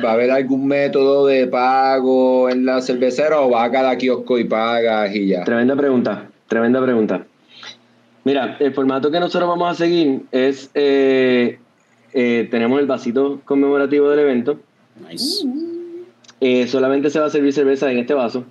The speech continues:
Speaker 2: Así que, eh, eh, lo primero que el que vaya tiene que hacer es ir y adquirir el vaso. Eh,
Speaker 1: No
Speaker 2: el
Speaker 1: lo,
Speaker 2: vaso va-
Speaker 1: no lo rompa.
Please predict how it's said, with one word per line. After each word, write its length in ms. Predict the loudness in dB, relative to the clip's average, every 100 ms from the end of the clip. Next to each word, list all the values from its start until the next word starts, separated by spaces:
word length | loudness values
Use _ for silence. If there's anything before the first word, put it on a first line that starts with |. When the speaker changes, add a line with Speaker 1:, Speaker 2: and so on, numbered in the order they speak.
| _ _ _ _ -10
Speaker 2:
Así 240 | -6 -2
que, 280 | 0 0 0
eh, 800 | 0 0 2 2 2 2 0 -2
eh, 160 | -2 0
lo 160 | 0 0
primero 360 | 0 0 0
que 360 | 0 0 2 2
el 140 | 0
que 140 | 0 0
vaya 320 | 2 0 0
tiene 180 | 0 0
que 60 | -2
hacer 200 | 0 0
es 80 |
ir 140 | 0 0
y 40 |
adquirir 340 | -2 -4 -2 -2
el 60 | 0
vaso. 280 | -4 -6 _ _ _ _ _ -18 -4
Eh, 380 | 0 2 2 2
Speaker 1:
No 60 | 2
Speaker 2:
el 40 |
Speaker 1:
lo, 60 | 0
Speaker 2:
vaso 200 | 0 -2
va- 120 | 0 0
Speaker 1:
no 140 | 2
lo 140 | 2 2
rompa. 800 | 2 2 0 -2 0 0 -2